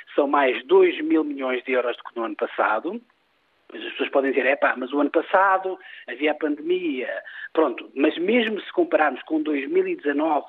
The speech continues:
que foi o ano pré-pandemia, o Estado está a arrecadar mais um vírgula três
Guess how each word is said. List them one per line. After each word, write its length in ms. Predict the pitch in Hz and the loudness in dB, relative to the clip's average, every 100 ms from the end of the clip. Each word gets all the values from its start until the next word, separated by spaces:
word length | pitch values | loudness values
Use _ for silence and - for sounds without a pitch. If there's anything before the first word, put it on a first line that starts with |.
| - | -12
que 80 | - | -8
foi 160 | 143 135 | -6 -2
o 140 | 139 | 2
ano 400 | - 135 110 - _ | 2 2 -6 -16 _
pré-pandemia, 840 | - 151 - 120 120 127 131 151 170 - - | 4 4 2 -6 -6 -4 -2 -2 -4 -8 -4
o 60 | - | -2
Estado 400 | - 135 139 - | 0 2 0 0
está 200 | - 143 | 2 2
a 40 | |
arrecadar 520 | - - 135 127 143 | 0 -2 2 2 2
mais 340 | 131 156 160 139 - | 0 -2 -2 -4 0
um 120 | 160 | 0
vírgula 340 | 135 147 147 135 | 2 0 0 -4
três 400 | - 135 147 | -2 0 0